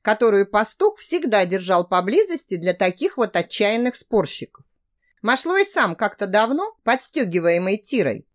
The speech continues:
решился было украсть дудочку и долго помнил, как хлестала крапива по рукам и ногам,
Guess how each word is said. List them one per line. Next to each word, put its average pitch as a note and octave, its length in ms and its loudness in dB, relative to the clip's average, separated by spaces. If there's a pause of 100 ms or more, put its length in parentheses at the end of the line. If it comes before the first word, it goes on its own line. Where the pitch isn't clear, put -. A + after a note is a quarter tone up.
решился E4+ 500 2
было A#3+ 260 4
украсть B3+ 440 2
дудочку C#3 760 -10
и D#4 140 0
долго B3+ 480 2
помнил, D#3 640 0
как A3+ 180 0
хлестала B3 640 0
крапива A3+ 560 2
по G3 160 0
рукам G3 380 2
и A#3+ 40 2
ногам, C4 480 2